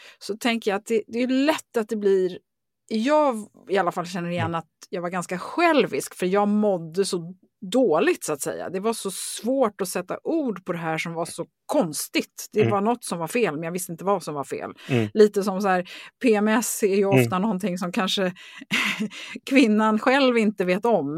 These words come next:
Speaker 1: Men nu när man har det hela tiden, då blir det ju uppenbart för alla. Och, men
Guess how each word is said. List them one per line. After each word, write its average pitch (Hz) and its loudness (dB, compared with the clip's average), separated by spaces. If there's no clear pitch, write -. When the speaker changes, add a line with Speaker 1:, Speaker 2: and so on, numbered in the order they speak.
Speaker 1:
Men 208 2
nu 233 2
när 240 0
man 220 0
har 196 4
det 190 2
hela 185 0
tiden, 196 0
då 185 0
blir 196 2
det 180 0
ju 175 2
uppenbart 175 -4
för 175 -6
alla. 175 0
Och, 202 -2
men 214 2